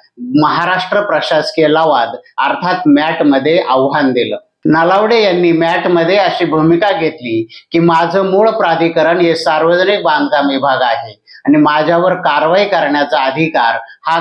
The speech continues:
केवळ सार्वजनिक बांधकाम विभागाला आहे. जिल्हा परिषदेला माझ्यावर कारवाई करण्याचा अधिकार नाही,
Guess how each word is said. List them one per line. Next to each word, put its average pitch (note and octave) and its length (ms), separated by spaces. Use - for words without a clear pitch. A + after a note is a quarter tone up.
केवळ F3 320
सार्वजनिक F3 840
बांधकाम C#3+ 500
विभागाला C3 520
आहे. A#2+ 280
जिल्हा D3+ 340
परिषदेला D3+ 680
माझ्यावर C#3+ 520
कारवाई D3+ 440
करण्याचा C3 520
अधिकार C#3 460
नाही, C3+ 380